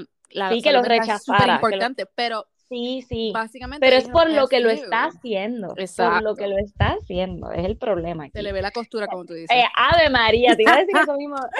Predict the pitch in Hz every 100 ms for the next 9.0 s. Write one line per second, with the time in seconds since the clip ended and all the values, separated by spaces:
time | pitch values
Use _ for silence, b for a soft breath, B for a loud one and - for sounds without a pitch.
0 | 311 311 277 277 254 247 254 320 480 320
1 | 262 247 - 240 226 202 190 202 196 180
2 | 202 262 302 311 320 269 233 208 156 160
3 | 202 214 240 277 285 262 262 247 196 -
4 | 339 - - 269 254 247 240 359 359 -
5 | 254 254 247 262 294 359 359 359 - -
6 | 269 240 240 - 220 196 180 190 214 226
7 | 233 _ _ _ _ 165 170 170 170 190
8 | 196 196 220 214 214 190 _ 196 185 165